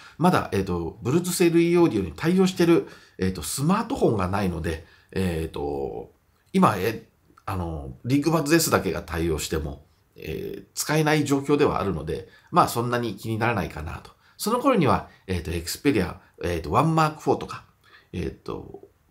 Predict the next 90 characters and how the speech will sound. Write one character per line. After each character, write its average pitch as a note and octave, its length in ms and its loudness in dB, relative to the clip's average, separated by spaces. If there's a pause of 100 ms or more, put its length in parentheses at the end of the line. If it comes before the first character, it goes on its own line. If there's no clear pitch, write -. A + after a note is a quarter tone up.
(240)
Xperia A#2 440 0
フ A2+ 100 -8
ァ F3+ 200 2
イ - 20 -2
ブ G#3+ 160 0
マ F#3+ 160 4
ー F#3+ 60 2
ク F#3 100 -10
フ F3 80 0
ォ - 20 6
ー - 40 4
で F2+ 40 -4
す - 120 -6
ね。 F#2 220 -2 (280)
こ A3+ 100 -4
の B3 80 -2
二 A#3+ 160 -4
機 - 160 -2
種 F3 160 2
も、 G#2+ 220 -2
あ G#2 80 -4
の、 F2 180 -2
エ F#2+ 100 2
ル A2+ 120 0
イ A#2 100 0
ー B2 100 2
オ A#2+ 60 4
ー G#2 60 -2
デ F2 60 -2
ィ D#2+ 40 -2
オ - 20 -4
に D#2 120 -4
対 A2+ 300 -4
応 C3+ 120 6
予 C3+ 140 6
定 G2+ 180 0
と C#2 140 -6
い C#2+ 80 -6
う - 20 -10
ふ C#2+ 80 -6
う D#2+ 60 -4
に D#2 100 -6
な D#2+ 120 -4
っ - 20 -10
て D2+ 160 -12
ま C#2 120 -8
す - 140 -12
の C#2 120 -10
で、 D#2+ 200 -6 (320)
え A#2+ 60 -4
っ - 20 -4
と、 - 80 -8
そ G3 120 -4
れ A#3 100 -4
ら A#3 140 2
の D#3+ 100 4
フ D#3 80 0
ァ D#3 80 4
ー - 20 2
ム D#3+ 80 2
ウ D#3+ 40 2
ェ - 20 2
ア D3+ 40 2
が C3+ 120 0
ア - 20 0
ッ C3 80 -10
プ - 80 -6
デ F#3+ 80 6
ー G3 60 4
ト F#3 80 0
し - 80 -4
た C#3 100 -4 (320)
の D3 120 -2
と D3 240 -2 (340)
同 D3 180 4
時 F3+ 120 -2
期 G3+ 120 -6
ぐ A3 80 0
ら A3+ 140 4
い F#3 40 6
に D3 140 4
ア - 120 0
ッ - 100 -6
プ - 120 -8
デ D#3 120 6
ー D#3 60 4
ト D#3 100 0
す D3+ 80 2
る D#3+ 100 4
と、 - 320 2